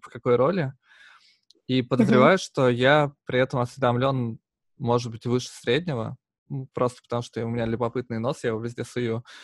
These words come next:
Speaker 1: А, ну и в принципе. Можешь немножко рассказать? Знаешь, меня че интересует больше всего? Насколько у вас
Speaker 2: Мгм.
Speaker 1: реально автономная команда, э, от Майндбокса? И какой вижен на эту тему?
Speaker 2: А,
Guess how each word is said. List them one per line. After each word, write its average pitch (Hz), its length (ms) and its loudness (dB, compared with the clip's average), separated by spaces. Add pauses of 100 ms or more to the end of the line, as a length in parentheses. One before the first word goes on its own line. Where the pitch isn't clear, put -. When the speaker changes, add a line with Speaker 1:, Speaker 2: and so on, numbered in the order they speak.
(460)
Speaker 1:
А, 110 320 -6 (220)
ну 131 160 -2
и 123 60 0
в - 80 -18
принципе. 113 640 -8 (580)
Можешь 127 340 -4
немножко 165 300 -6
рассказать? 127 280 -4
Знаешь, 156 240 -2
меня 147 120 0
че 135 200 -2
интересует 127 400 -6
больше 123 160 -2
всего? 120 360 -2
Насколько 127 1000 0 (220)
у 127 80 -4
вас 123 200 4
Speaker 2:
Мгм. 123 100 -2
Speaker 1:
реально 127 320 2
автономная 120 560 -2
команда, 127 840 -2 (1040)
э, 127 40 -2
от 117 640 0
Майндбокса? 120 880 -4
И 123 140 -8
какой 123 280 -4
вижен 117 340 -6
на 113 120 -4
эту - 160 -12
тему? 131 340 -10 (1800)
Speaker 2:
А, 214 320 2